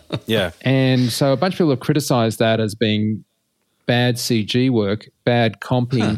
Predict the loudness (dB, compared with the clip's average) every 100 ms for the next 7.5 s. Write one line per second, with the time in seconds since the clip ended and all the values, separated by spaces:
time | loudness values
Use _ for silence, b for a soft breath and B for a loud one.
0 | -2 -2 0 0 -4 -8 _ _ _ _
1 | _ _ -2 0 2 0 0 -4 -8 -6
2 | -4 0 -2 0 0 0 0 0 -2 -2
3 | 0 0 0 0 0 -2 -2 0 0 -2
4 | -6 _ _ _ _ 0 2 2 0 0
5 | 2 2 0 -2 0 0 2 0 0 -4
6 | -4 -2 0 0 -2 -2 0 0 -2 -2
7 | -2 -2 -4 -4 -6